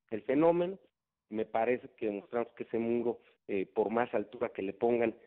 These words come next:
se puede sortear, se puede burlar, y me parece que, que, pues, el mensaje es también,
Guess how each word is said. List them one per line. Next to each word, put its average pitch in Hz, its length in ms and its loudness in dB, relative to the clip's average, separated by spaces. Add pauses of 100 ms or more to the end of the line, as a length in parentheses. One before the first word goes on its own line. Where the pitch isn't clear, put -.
(280)
se - 80 2
puede 123 500 2 (160)
sortear, 127 600 0
se 196 100 -8
puede 101 380 -6 (320)
burlar, 104 520 0
y 120 100 -2
me 113 120 0
parece - 380 -4
que, 98 320 -4 (340)
que, 98 160 -4
pues, - 160 -6
el 127 100 4
mensaje 151 340 2
es - 60 -16
también, 143 300 0